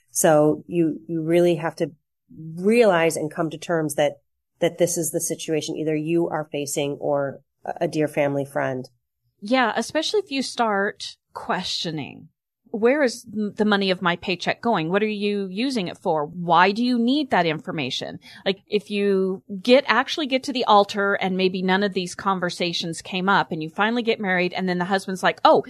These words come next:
Speaker 2: we're married now. I need your social security number. I need your bank accounts." If you start questioning that, that a lot of times that is when the person starts becoming violent.
Speaker 1: Exactly. And when,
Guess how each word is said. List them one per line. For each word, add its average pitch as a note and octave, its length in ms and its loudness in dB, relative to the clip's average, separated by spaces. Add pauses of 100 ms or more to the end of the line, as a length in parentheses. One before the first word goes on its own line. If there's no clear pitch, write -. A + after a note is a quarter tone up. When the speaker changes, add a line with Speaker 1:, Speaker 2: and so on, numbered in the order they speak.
(160)
Speaker 2:
we're A#3+ 120 4
married A#3+ 300 2
now. F3 260 0 (240)
I G3+ 100 0
need G#3 240 -2
your F3 80 -6
social G#3 200 -2
security A#3+ 460 -4
number. A3+ 300 -2
I F3 80 0
need F3+ 220 -6
your G#3 100 -2
bank F#3+ 240 -4
accounts." F3+ 580 -4 (480)
If G#3+ 140 -4
you A#3 80 0
start A3+ 280 -2
questioning A3 560 -2
that, D#3+ 320 0
that G3+ 180 -2
a - 20 -2
lot F#3 180 2
of F#3+ 120 -4
times E3+ 360 -4 (200)
that F#3 320 0
is F3+ 200 -4
when D#3+ 460 -4 (180)
the F3+ 200 -4
person E3 800 -4 (180)
starts - 320 -6
becoming D#3 380 -8
violent. G#2 560 -6 (880)
Speaker 1:
Exactly. E3+ 800 -2
And E3+ 280 -2
when, F3 460 0